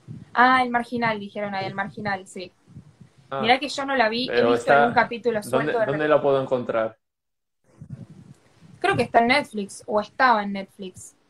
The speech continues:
Speaker 1: A ver la gente que,
Speaker 2: Ah, vale. Vale.
Speaker 1: que opine.
Speaker 2: El Marginal.
Speaker 1: No sé si está en Netflix o no. Si saben. Sí, pero el marginal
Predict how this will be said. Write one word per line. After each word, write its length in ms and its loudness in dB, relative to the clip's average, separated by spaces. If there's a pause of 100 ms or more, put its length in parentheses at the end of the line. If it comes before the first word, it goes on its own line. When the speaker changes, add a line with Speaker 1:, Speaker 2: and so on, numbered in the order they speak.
(760)
Speaker 1:
A 100 -8
ver 100 -2
la 100 -2
gente 320 -8
que, 500 -4 (120)
Speaker 2:
Ah, 260 -10
vale. 160 -8 (960)
Vale. 320 -8
Speaker 1:
que 60 -4
opine. 580 -2
Speaker 2:
El 140 -12
Marginal. 460 -12 (760)
Speaker 1:
No 140 -4
sé 140 -8
si 100 -4
está 160 -6
en 60 -4
Netflix 400 -8
o 80 -10
no. 220 -10 (1120)
Si 160 -8
saben. 520 0 (1900)
Sí, 160 0
pero 120 2
el 60 2
marginal 600 -2